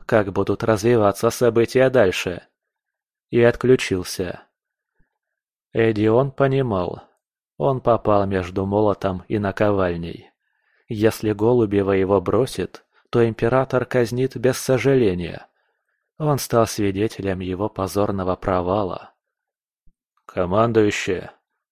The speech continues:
я не только сдаюсь, но и перехожу на сторону восставших. С таким императором мне не по пути». «Что скажут твои капитаны и экипажи?» «Дадите пару минут».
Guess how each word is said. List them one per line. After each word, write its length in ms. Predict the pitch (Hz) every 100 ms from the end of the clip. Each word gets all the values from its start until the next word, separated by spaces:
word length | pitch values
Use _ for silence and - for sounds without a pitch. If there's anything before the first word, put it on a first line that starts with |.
| _
я 300 | - 95 98
не 140 | 117 120
только 380 | 139 139 135 127
сдаюсь, 680 | 113 123 123 135 120 -
но 160 | 107 113
и 100 | 120
перехожу 540 | - 120 - 120 135
на 100 | 127
сторону 460 | 117 - 127 120 117
восставших. 760 | 123 - 117 98 - 95 - _ _ _ _ _ -
С 120 | -
таким 420 | 123 117 135 123
императором 800 | 113 117 120 123 - 110 104 98 _ _
мне 300 | 110 110 127
не 100 | 113
по 140 | 107 113
пути». 480 | 113 107 101 85 - _ _ _ _ _ _ _ _ _ _
«Что 460 | - - - 151 151
скажут 500 | - 151 151 143 -
твои 300 | 147 143 139
капитаны 800 | 135 143 135 - 113 110 117 120
и 200 | 131 117
экипажи?» 720 | 120 135 139 160 113 98 98 95 _ _ _ _ _ _ _ _ _ -
«Дадите 560 | 95 95 104 107 135
пару 260 | 123 113 107
минут». 520 | 98 92 - - -